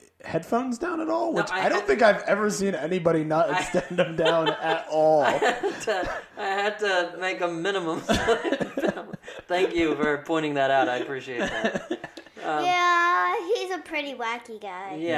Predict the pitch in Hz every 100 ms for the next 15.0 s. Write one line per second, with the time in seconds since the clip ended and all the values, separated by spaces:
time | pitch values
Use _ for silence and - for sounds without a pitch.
0 | 135 120 156 202 220 190 180 180 175 175
1 | 151 156 156 180 175 175 156 147 151 139
2 | 131 120 113 - 147 143 143 - - -
3 | - 147 151 147 147 160 208 311 370 370
4 | - - 403 269 180 175 185 196 196 220
5 | 220 - 175 196 214 196 185 151 165 185
6 | 139 117 101 156 - 69 64 101 107 107
7 | - 131 349 370 359 311 330 330 370 359
8 | 311 269 262 247 240 - 262 240 226 226
9 | 214 - 214 - - - - 131 156 165
10 | 165 160 285 339 - 339 330 - - 269
11 | 277 247 - - - 214 202 196 - _
12 | - 208 196 175 156 165 175 175 175 143
13 | 127 127 220 247 - 160 139 139 147 147
14 | - - _ _ _ - 156 151 147 143